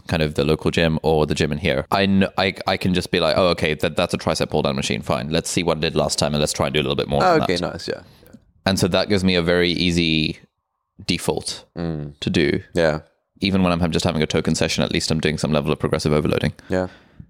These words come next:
Speaker 1: And I think if I were doing body weight stuff or jump rope stuff or, or anything, then, you know, last time I did, I don't know, thirty seconds of plank. Let's do thirty-five. Let's do forty. Like,
Speaker 2: Mm.
Speaker 1: just keeping, keeping that up over time.
Speaker 2: Yeah.
Speaker 1: And not being too, uh, not being too fussed about the intensity of any individual session, but more about the consistency
Speaker 2: Yeah, the
Speaker 1: over the long term.
Speaker 2: consistency. Yeah, exactly. Yeah, I think that's a good approach.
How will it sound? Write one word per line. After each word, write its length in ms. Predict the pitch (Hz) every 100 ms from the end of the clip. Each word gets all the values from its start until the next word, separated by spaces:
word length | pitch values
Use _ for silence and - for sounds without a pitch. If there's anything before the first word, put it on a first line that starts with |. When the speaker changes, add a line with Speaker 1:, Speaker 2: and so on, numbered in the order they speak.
| _
Speaker 1:
And 80 | 90
I 20 |
think 200 | 85 90 87
if 100 | 87
I 40 |
were 80 | 85
doing 160 | 82 78
body 180 | 82
weight 200 | 76 71
stuff 300 | - 76 -
or 220 | - 76 80
jump 260 | 80 78
rope 140 | 71 -
stuff 240 | 69 -
or, 100 | 80
or 180 | - 85
anything, 380 | 82 80 73 76
then, 280 | 73 73 - _ _ _ _ _
you 80 | -
know, 120 | 73
last 220 | 87 82 -
time 120 | 92
I 60 | 92
did, 260 | 95 95 - - _
I 40 | -
don't 40 | 87
know, 60 | 98
thirty 220 | - 135
seconds 220 | 82 71
of 60 | 67
plank. 260 | - 71
Let's 140 | 76 -
do 100 | 82
thirty-five. 440 | 92 107 120 -
Let's 100 | 80
do 80 | -
forty. 320 | - 104 - -
Like, 160 | 73
Speaker 2:
Mm. 140 | 76 76 - _ -
Speaker 1:
just 220 | - -
keeping, 320 | - - 85
keeping 260 | 73 98 90
that 100 | 80
up 120 | 82
over 120 | 76
time. 260 | 73 73 90 -
Speaker 2:
Yeah. 240 | 80 76 - - -
Speaker 1:
And 100 | 82
not 160 | 82
being 180 | 80 78
too, 360 | 76 80 78 78 -
uh, 180 | 87 85
not 140 | 87
being 100 | 85
too 120 | 90
fussed 240 | 85 82 -
about 240 | 82 73
the 60 | 87
intensity 380 | 82 87 - 85
of 60 |
any 140 | 80 82
individual 340 | 80 80 76
session, 320 | 80 82 80
but 100 | 73
more 160 | 78 78
about 200 | 71 64
the 40 | -
consistency 340 | 113 - 101
Speaker 2:
Yeah, 100 | 85
the 60 | 78
Speaker 1:
over 100 | 76
the 60 |
long 120 | 73 78
term. 140 | 76
Speaker 2:
consistency. 220 | 80 73
Yeah, 40 | 73
exactly. 420 | 73 73 78 76 135
Yeah, 120 | 135
I 40 |
think 100 | 139
that's 140 | 117 98
a 40 |
good 100 | 85
approach. 380 | 76 76 69 -